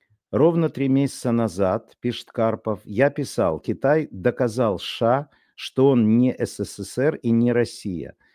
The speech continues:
Тогда в начале июня Китай догнал С Ш А по самым мощным искусственным интеллектам в мире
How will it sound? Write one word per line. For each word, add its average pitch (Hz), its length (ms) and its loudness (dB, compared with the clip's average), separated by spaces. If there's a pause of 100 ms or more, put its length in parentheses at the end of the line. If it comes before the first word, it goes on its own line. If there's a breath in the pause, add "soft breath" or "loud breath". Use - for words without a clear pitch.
(160)
Тогда 117 300 0
в 165 40 0
начале 139 460 0
июня 110 500 0 (440)
Китай 156 480 0
догнал 127 720 0
С - 40 -14
Ш - 280 0
А 98 40 0
по - 140 -4
самым 113 400 0
мощным 107 640 0
искусственным 101 540 -6
интеллектам 98 640 -4
в 82 80 -8
мире 117 400 -2